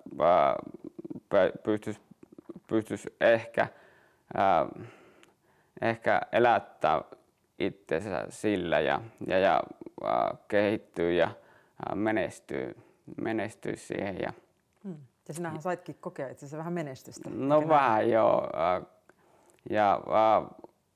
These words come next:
Speaker 1: kaksituhatta, kaksituhatta yksi, äh, äh, Katajan kanssa, Joensuun Katajan kanssa nousti korisliigaan ja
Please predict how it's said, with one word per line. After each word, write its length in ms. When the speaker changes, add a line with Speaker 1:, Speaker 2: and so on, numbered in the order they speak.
Speaker 1:
kaksituhatta, 800
kaksituhatta 600
yksi, 720
äh, 240
äh, 120
Katajan 460
kanssa, 420
Joensuun 440
Katajan 420
kanssa 360
nousti 460
korisliigaan 840
ja 120